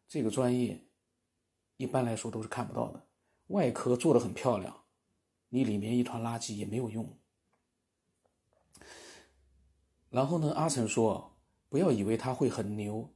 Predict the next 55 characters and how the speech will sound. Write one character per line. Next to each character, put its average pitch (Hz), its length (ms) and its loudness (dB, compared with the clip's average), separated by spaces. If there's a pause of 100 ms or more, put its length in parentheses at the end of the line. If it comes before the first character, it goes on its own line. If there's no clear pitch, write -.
这 139 120 -8
个 117 80 -2
非 143 140 -2
常 113 220 -4
业 117 180 2
余。” - 320 -10 (720)
那 123 160 -4
么 120 340 0 (340)
阿 127 200 -4
成 104 300 -6
呢， 120 420 0 (560)
嗯， 101 500 -8 (760)
我 - 100 -2
不 120 60 -2
知 160 40 6
道 165 60 6
他 147 180 0
为 156 200 2
什 - 120 -2
么 101 180 -2
会 117 300 2
这 143 140 0
样 123 160 0
的 92 80 -4
一 101 120 -4
个 - 160 -4
偏 160 300 0
激， 202 240 -2
我 113 140 2
感 123 160 0
觉 123 80 0
有 165 80 0
点 131 100 -2
偏 139 280 -2
激。 170 160 -2
我 101 80 -2
现 - 120 -6
在 107 60 -4
看 110 220 -6
看， - 240 -18 (720)
当 143 160 -2
时 135 120 -2
所 127 160 2
以 127 60 4
呢， 117 100 0
我 98 80 -4
跟 110 120 -6
他 117 100 -4
也 110 100 -4
在 110 140 -6
聊 98 220 -8
这 120 100 -6
个 - 60 -6
事 - 160 -6
情。 - 180 -14